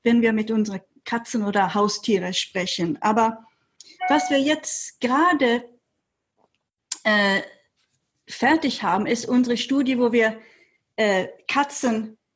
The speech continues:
miauen studiert haben. Ganz, ganz, äh, genau, wie die Melodie sich verändert, wenn Katzen in verschiedene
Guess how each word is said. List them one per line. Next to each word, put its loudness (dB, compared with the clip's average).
miauen 2
studiert -6
haben. -4
Ganz, 0
ganz, -2
äh, 0
genau, 0
wie 2
die 2
Melodie 4
sich -6
verändert, 0
wenn 0
Katzen -2
in -2
verschiedene -4